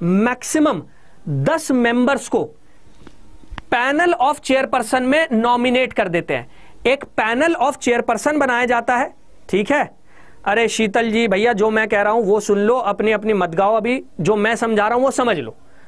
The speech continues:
फिर नहीं समझ पाओगे। अभी अपनी अपनी मत गाओ, आप लोगों को नहीं पता जो मैं समझा रहा हूं, please उसे समझिए। Speaker क्या करते हैं? लोकसभा के सदस्यों में से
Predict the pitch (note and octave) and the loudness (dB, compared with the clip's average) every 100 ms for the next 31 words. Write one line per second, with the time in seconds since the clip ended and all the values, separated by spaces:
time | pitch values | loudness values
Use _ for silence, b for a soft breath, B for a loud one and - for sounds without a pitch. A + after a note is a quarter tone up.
0 | b b b A#3+ C#4 C#4+ D4+ C#4 B3+ G#3 | b b b 0 2 2 2 2 0 0
1 | G#3 G#3+ G3+ F3 b b b - G#3+ C#4 | 0 0 -2 -6 b b b -2 0 0
2 | A#3 B3 C#4+ C#4+ C#4 C4 A#3 C#4+ C4+ C4 | 0 0 0 2 2 0 0 2 2 0
3 | C4 C4 C#4 B3 C4 B3+ A#3+ C4 C4 C4 | 0 0 0 0 0 0 -2 0 0 0
4 | C4 B3 A#3 C4+ C4 C4+ A#3+ G#3 A3+ F#3 | 0 0 2 0 2 0 0 -2 -2 -2
5 | C3 A#2 - - - B B B B B | -4 -8 -14 -20 -20 B B B B B
6 | B B - - - C4 C4 E4 C4 A#3 | B B -8 -4 0 0 2 0 0 -2
7 | A3 F#3 F#3 E3+ F3 G#3 A#3+ B B E3 | -2 -2 -2 0 0 0 -2 B B 0
8 | F#3 G3+ C4+ D#4 - B3 A3 A3 C#4 C#4 | 2 4 2 0 -2 0 0 2 0 0
9 | A3 A3 A3 C#4 C4+ B3 A3 F3 | 0 0 -2 0 2 2 0 -2